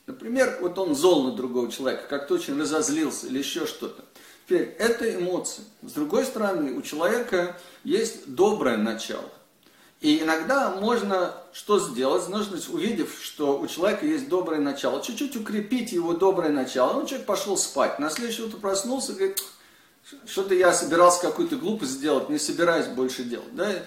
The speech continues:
эту глупость". То есть можно каким-то образом, как бы используя, опять-таки, силы доброго начала,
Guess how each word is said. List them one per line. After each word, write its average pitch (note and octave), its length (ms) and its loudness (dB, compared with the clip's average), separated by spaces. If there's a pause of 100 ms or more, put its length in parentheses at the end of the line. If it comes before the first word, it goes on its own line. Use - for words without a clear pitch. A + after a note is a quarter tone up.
(260)
эту C3+ 260 -4
глупость". A#2+ 360 -6
То G3+ 60 0
есть F#3 140 6 (340)
можно A#3 500 2
каким-то A3+ 640 2
образом, A#3 960 -2 (180)
как F#3+ 200 0
бы F#3+ 120 8
используя, F3 720 4
опять-таки, G3 500 0
силы G#3 420 2
доброго D3 460 2
начала, G#3+ 840 2